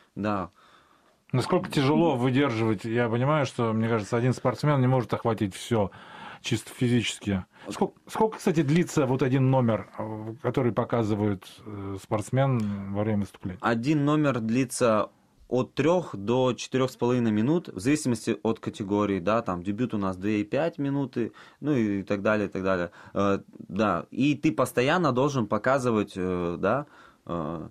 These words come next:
Speaker 1: к сравнению в художественной гимнастике полторы минуты.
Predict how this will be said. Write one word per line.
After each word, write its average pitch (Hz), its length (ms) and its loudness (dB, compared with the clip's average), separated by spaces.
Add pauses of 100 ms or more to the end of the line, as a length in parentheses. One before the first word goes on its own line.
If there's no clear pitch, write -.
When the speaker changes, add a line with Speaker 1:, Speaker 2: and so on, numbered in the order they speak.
(160)
Speaker 1:
к - 60 -12
сравнению 165 600 2
в - 40 -12
художественной 131 440 0
гимнастике 127 580 -2
полторы 110 440 -2
минуты. 82 460 -6